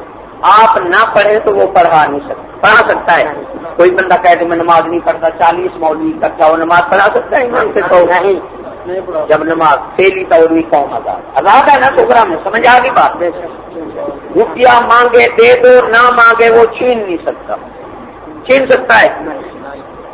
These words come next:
Speaker 1: مولوی چھین سکتا ہے بھائی، تو مالی طور بھی قوم آزاد ہو گئی۔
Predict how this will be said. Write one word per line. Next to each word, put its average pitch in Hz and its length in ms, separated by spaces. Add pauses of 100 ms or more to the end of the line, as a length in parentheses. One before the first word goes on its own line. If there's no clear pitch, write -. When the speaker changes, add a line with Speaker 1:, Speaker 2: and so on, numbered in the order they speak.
Speaker 1:
مولوی 214 320
چھین 233 340
سکتا 220 340
ہے 170 80
بھائی، 359 420 (500)
تو 349 100
مالی 427 240
طور 523 280
بھی 269 100
قوم 262 260
آزاد 240 320
ہو 190 180
گئی۔ 165 100